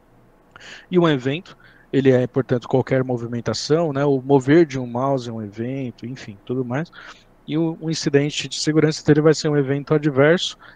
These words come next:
seja num sistema de informação, seja numa rede, né, ou qualquer tipo de situação, é, que, e aí tem essa questão, pra se tornar um incidente.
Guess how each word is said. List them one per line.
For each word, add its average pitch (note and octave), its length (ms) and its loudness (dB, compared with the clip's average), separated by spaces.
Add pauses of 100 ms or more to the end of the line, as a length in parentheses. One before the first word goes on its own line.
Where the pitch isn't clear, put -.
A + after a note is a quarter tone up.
(280)
seja F3 420 4
num D3 120 -6
sistema C#3+ 420 0
de C3+ 60 -4
informação, C#3 680 -2
seja C3+ 360 0
numa B2 220 -4
rede, B2+ 600 0 (380)
né, C3 120 -2
ou C#3 100 2
qualquer C#3+ 340 2
tipo C#3 240 -6
de C3 140 -6
situação, E3 600 2 (680)
é, D3 260 4 (140)
que, A3 340 4 (260)
e D#3 120 4
aí D3+ 160 6
tem F3 220 -2
essa F3 240 -4
questão, D#3 440 2 (120)
pra B2 120 -4
se - 140 -4
tornar C#3 320 0
um C#3 60 -2
incidente. B2 560 -8